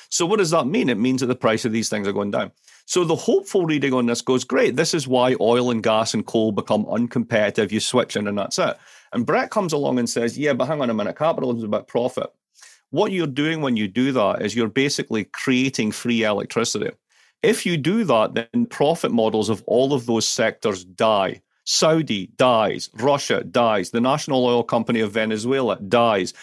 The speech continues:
All these things that basically hold large chunks of capitalist economies together are just out of, they're,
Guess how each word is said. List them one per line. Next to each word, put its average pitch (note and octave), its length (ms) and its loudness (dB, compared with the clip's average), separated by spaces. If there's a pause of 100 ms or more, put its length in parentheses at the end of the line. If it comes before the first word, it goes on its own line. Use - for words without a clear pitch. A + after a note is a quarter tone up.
(220)
All F#3 240 4
these E3+ 300 -2
things C#3 340 -2
that A2 180 -2
basically A#2 520 -2
hold D3 460 0
large A#2 440 0
chunks - 420 -2
of A2 220 -2
capitalist A2+ 500 -2
economies G#2+ 400 0
together C3 340 0 (340)
are B2+ 120 4
just A#2+ 460 -2
out A2 200 2
of, A2+ 220 -2
they're, A#2+ 160 2